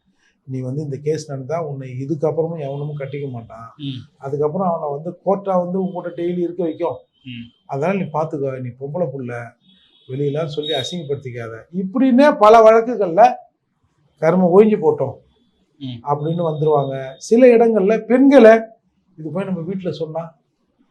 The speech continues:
Speaker 1: வீட்டுல நம்ம என்ன சொல்லுவாங்க?" அப்படின்னு இந்த சமூக கேடுகட்ட சமூக சூழல் ஒண்ணு இருக்குல்ல, இது வந்து நம்மளை காரி துப்பும்
Speaker 2: ம்.
Speaker 1: அப்படின்னு இவங்களாவே தங்களை வந்து நினைச்சுக்கின்னு, "இவங்களுக்கு இதான வேலை"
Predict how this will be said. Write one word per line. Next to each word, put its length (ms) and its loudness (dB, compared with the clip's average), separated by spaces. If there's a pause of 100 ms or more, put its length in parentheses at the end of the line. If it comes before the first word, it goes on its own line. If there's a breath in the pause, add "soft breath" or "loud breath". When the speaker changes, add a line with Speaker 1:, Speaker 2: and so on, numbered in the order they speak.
(180)
Speaker 1:
வீட்டுல 240 -2
நம்ம 200 -2
என்ன 180 -2
சொல்லுவாங்க?" 480 -4 (680)
அப்படின்னு 440 2
இந்த 140 -2
சமூக 400 2
கேடுகட்ட 440 -2
சமூக 400 -8
சூழல் 380 -2
ஒண்ணு 200 -8
இருக்குல்ல, 320 -12 (840)
இது 280 2
வந்து 280 4
நம்மளை 300 -2
காரி 280 -4
துப்பும் 640 -10
Speaker 2:
ம். 280 -12 (220)
Speaker 1:
அப்படின்னு 520 -2 (280)
இவங்களாவே 640 4
தங்களை 360 -6
வந்து 220 -4
நினைச்சுக்கின்னு, 560 -12 (640)
"இவங்களுக்கு 400 6
இதான 240 8
வேலை" 260 8